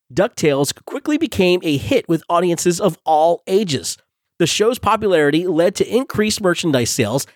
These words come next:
and boosted confidence within Disney's animation division. DuckTales achieved a significant milestone through its syndication deal.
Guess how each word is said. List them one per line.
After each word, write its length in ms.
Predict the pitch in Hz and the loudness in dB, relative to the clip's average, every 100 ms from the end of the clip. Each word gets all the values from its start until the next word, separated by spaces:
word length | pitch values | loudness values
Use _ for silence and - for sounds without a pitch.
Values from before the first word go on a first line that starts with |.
| _ | _
and 180 | 202 196 - | -2 -2 0
boosted 400 | 262 - 370 - | -2 0 -4 0
confidence 520 | 156 131 - 151 170 | -2 -2 0 0 2
within 300 | 165 170 180 | 0 0 0
Disney's 380 | 135 131 139 156 | -2 0 0 2
animation 480 | 180 196 254 - | 2 2 0 0
division. 420 | 160 131 113 92 - _ _ _ | 0 2 0 -4 -12 _ _ _
DuckTales 400 | 180 180 226 226 | -2 0 2 2
achieved 480 | 208 - 151 147 147 _ _ - | 0 -2 2 0 0 _ _ -2
a 60 | |
significant 760 | 160 185 151 160 185 226 262 226 | 0 0 0 -2 -2 -2 -4 -2
milestone 680 | 175 170 175 - - 127 127 | 0 2 2 0 0 0 0
through 180 | - 147 | 0 0
its 180 | - | 0
syndication 680 | - 131 143 - 208 - 147 | -2 -2 -2 -2 -2 0 -2
deal. 320 | 113 95 78 | -2 -6 -8